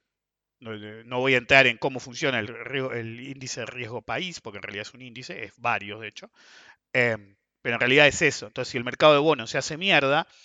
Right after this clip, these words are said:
uno dice, "Ah, bueno, pero es riesgoso". No, puede ser un sell-off y no haber ningún tipo de riesgo,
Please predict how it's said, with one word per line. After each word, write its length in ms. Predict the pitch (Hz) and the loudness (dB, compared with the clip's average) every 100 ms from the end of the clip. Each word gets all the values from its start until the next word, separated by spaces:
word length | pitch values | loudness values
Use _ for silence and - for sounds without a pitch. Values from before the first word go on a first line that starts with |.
| - - - | -20 -20 -14
uno 200 | 120 127 | -4 -2
dice, 200 | 127 120 | 0 2
"Ah, 60 | |
bueno, 260 | 123 135 113 | 4 4 2
pero 140 | 117 | -4
es 60 | 123 | -4
riesgoso". 360 | 123 139 123 165 | -2 -2 -4 0
No, 180 | 220 | 0
puede 180 | 160 131 | 2 -2
ser 120 | 127 | -4
un 100 | 127 | -8
sell-off 440 | 123 131 151 147 - - | -4 2 2 2 -2 -14
y 120 | 135 | -8
no 100 | 120 | -2
haber 200 | 123 123 | 0 0
ningún 280 | 120 165 180 | -6 -12 -12
tipo 240 | 143 - | -12 -8
de 100 | 107 | -8
riesgo, 360 | 107 95 107 | -8 -10 -10